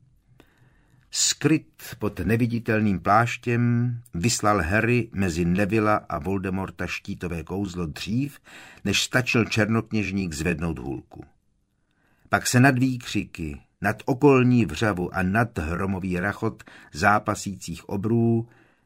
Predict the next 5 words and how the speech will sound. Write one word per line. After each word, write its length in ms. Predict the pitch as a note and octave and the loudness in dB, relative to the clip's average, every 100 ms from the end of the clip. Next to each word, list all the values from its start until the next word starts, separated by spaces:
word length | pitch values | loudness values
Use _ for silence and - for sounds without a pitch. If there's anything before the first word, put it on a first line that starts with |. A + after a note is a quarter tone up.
| _ | _
nejhlasitěji 1120 | - B2 D3+ C3+ C3 - B2+ B2 A#2 A#2 A2+ - | 2 8 8 6 0 -2 -2 0 2 2 2 0
rozlehl 640 | F2+ G#2 G2 G2+ F2+ F#2+ D2+ D2 | 0 0 2 0 0 -2 -4 -2
Hagridův 680 | E2+ F#2 D2+ D#2+ D2+ D#2+ C2+ | 2 2 2 -6 -4 -6 -6
hlas. 520 | - B2+ - - - _ _ _ _ _ _ _ _ | -8 -10 -10 -18 -20 _ _ _ _ _ _ _ _
„Harry!“ 1040 | - A2+ B2 B2 A#2+ G#2 F#2+ E2 D#2 E2+ | 0 4 6 6 6 4 4 2 0 -6